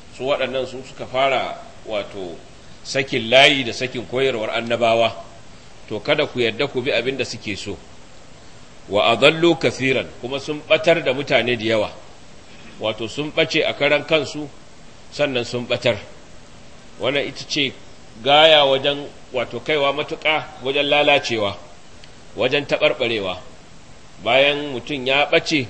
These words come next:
kuma ya yi ƙoƙarin ɓatar da wani, domin akwai wanda zai ɓace, ɓacewar ta tsaya a kan ka-, karan kansa, ba tare da ya yi yunƙurin ɓatar da wani ba. Duk da cewa waɗannan ba su da yawa. Galibi wanda duk ya ɓace, to, zai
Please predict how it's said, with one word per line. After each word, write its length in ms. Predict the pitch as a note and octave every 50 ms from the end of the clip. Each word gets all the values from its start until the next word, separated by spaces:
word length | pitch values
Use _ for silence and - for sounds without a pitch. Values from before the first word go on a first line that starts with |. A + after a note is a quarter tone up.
| - -
kuma 220 | - C3+ C#3+ C#3+
ya 60 | C3 C3+
yi 60 | C#3
ƙoƙarin 380 | C3+ B2 A2 - B2+ C3 C3
ɓatar 340 | B2+ - C3+ - D3+ C3+ A2+
da 80 | G#2+ G2
wani, 200 | F#2+ F#2+ F2+ F2 F2 D#2+
domin 200 | F2 G2 A#2+ C3
akwai 180 | B2 A#2+ - C#3+
wanda 180 | D3+ C#3+ C#3+ C#3
zai 120 | D3 C#3+ -
ɓace, 400 | - D#3+ D#3+ - D3+ D3+ C#3+ C3+ - - - - - - - - - - - - - - - - - -
ɓacewar 480 | C#3+ D#3+ - D#3+ D3 C3+ D3 D3 C3 A#2
ta 100 | B2+ A#2
tsaya 320 | - C#3 D3 C#3 B2 F2
a 60 | - -
kan 180 | - C#3 A#2+ -
ka-, 220 | - A#2+ A#2 G#2+ G2+ -
karan 280 | B2+ B2 B2+ B2+ B2+ B2+
kansa, 380 | - D3+ C3 A2 G2+ - F#2 E2+ - - - - - - - -
ba 160 | G2+ G#2+ G#2+
tare 240 | A2 A2+ A#2+ C#3 C#3+
da 60 | C3+ C3
ya 120 | C3+ C#3+
yi 100 | D3+ D3
yunƙurin 360 | C3 A#2+ A2+ - B2+ C3 C3+ B2+
ɓatar 280 | C3+ C3 - C3+ A#2+ G#2+
da 80 | G#2
wani 160 | F#2+ F2+ F2+
ba. 160 | E2+ F2 - - - - - - - - - - - - - - - - - -
Duk 140 | G2 B2 B2
da 100 | C3+ B2+
cewa 360 | G#2+ - C#3+ C3+ B2+ C3 C#3+ -
waɗannan 260 | - C3 B2+ B2+ A#2
ba 160 | C3 C3+ B2+
su 140 | B2+ - B2
da 100 | G#2+ A2
yawa. 220 | A2 A2 A2 F#2+ - - - - - - - - - - - - - - - - - - - - D#2 D#2
Galibi 400 | A2+ C3 C#3+ C#3 B2 A2+ C3 C#3
wanda 260 | C#3+ D3 C#3+ C3 A#2+
duk 220 | A#2+ C3+ - - C#3
ya 100 | C#3+ -
ɓace, 360 | - E3 E3 - E3 C#3+ G#2+
to, 200 | B2+ A#2+ G#2+ G#2 A2+
zai 100 | C3+